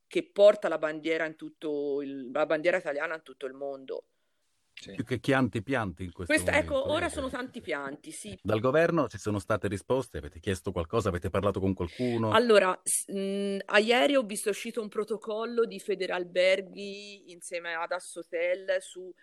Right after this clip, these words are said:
Speaker 1: consigli per quanto riguarda, eh, un protocollo di, eh, suggerimenti per la riapertura. Devo dire, io no-, non mi sento, ad, ad, ad ora di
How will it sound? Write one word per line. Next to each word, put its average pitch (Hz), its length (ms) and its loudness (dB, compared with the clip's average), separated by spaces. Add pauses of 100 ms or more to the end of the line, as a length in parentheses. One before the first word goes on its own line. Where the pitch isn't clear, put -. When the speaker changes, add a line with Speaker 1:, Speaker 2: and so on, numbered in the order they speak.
(460)
Speaker 1:
consigli 220 760 -4
per 185 180 -4
quanto 185 400 -2
riguarda, 180 1000 0
eh, 156 220 0
un 165 180 -4
protocollo 175 800 2
di, 156 380 -10
eh, 151 380 -4
suggerimenti 170 880 -6
per 165 160 6
la 160 100 6
riapertura. 143 800 2 (1300)
Devo 190 260 8
dire, 202 420 8 (200)
io 202 340 6
no-, 185 160 -2
non 180 260 -2
mi 190 100 -6
sento, 185 460 -4
ad, 190 180 0
ad, - 260 -2 (120)
ad 190 160 0
ora 240 180 6
di 226 100 -6